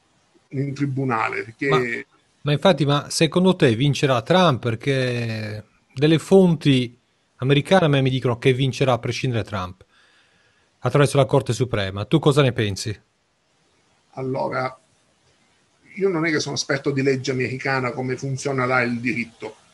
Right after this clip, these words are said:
Speaker 1: Secondo me il broglio è evidente, se ne è accorto tutto il mondo. Chi, chi fa finta che non c'è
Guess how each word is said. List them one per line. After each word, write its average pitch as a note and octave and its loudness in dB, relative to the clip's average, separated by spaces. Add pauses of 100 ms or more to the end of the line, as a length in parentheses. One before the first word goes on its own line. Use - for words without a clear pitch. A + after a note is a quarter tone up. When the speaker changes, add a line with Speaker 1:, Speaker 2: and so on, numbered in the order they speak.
(400)
Speaker 1:
Secondo E3 -2
me G3 2 (220)
il D#3 -4
broglio E3 0
è C#3+ 0
evidente, C#3 -2 (360)
se - -8
ne C#3+ -4
è C#3+ -2
accorto C#3+ 0
tutto C#3 -2
il B2+ 0
mondo. A2+ -2
Chi, D3 -6
chi C#3+ -4
fa D3+ 0
finta D#3+ -2
che D#3 0
non D3 -2
c'è D3 0